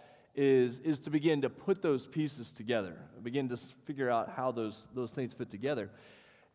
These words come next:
In order to really understand Isaiah chapter six, you have to have a little bit of an idea of what's leading into that. And so I wanna s-, set the stage for that tonight by,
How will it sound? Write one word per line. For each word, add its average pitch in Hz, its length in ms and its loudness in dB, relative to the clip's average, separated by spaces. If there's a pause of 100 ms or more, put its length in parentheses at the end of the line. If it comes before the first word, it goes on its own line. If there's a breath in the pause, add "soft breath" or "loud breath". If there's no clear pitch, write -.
(160)
In 175 100 2
order 240 360 2
to - 180 -4
really 190 340 6
understand 160 880 0
Isaiah 131 440 2
chapter 107 420 -2
six, - 680 -8 (960)
you 131 80 -4
have 180 160 0
to 175 100 2
have 143 540 0
a 135 60 2
little 220 240 2
bit 190 120 8
of 151 80 6
an 139 80 2
idea 131 380 4
of 113 160 -2
what's 151 280 2 (140)
leading 131 380 -2
into 113 360 -4
that. 85 260 -10 (100)
And 120 120 -4
so 120 520 2
I 147 60 2
wanna 170 340 0
s-, - 240 -16 (160)
set 147 240 -2
the 127 80 -6
stage 139 400 0
for 127 140 -2
that 110 180 0
tonight 117 480 -2
by, 110 220 0